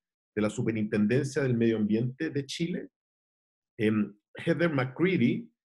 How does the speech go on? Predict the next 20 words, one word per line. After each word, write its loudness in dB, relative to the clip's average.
director 0
general 2
de -2
Estrategia -4
de, -2
y -2
Tecnologías -2
en 0
Medio 0
Ambiente 0
y -12
Cambio 0
Climático -2
de 2
Canadá, -2
y 0
posteriormente 0
a 0
Daniel 2
García, -2